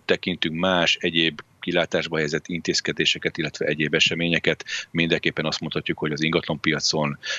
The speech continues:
ö, áremelkedésre, egyes elemzők akár árrobbanás szót is használtak, de hogy áremelkedésre kell számítanunk.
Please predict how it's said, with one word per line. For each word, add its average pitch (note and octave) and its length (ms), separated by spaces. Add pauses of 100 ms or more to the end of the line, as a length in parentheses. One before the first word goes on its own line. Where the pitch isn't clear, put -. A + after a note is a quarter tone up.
ö, D2+ 180
áremelkedésre, D2 1120 (640)
egyes D#2 340
elemzők D#2+ 320
akár - 260
árrobbanás D2+ 720
szót - 340
is D#2 100
használtak, D#2+ 600
de - 100
hogy D2+ 280
áremelkedésre D2+ 800
kell - 140
számítanunk. - 840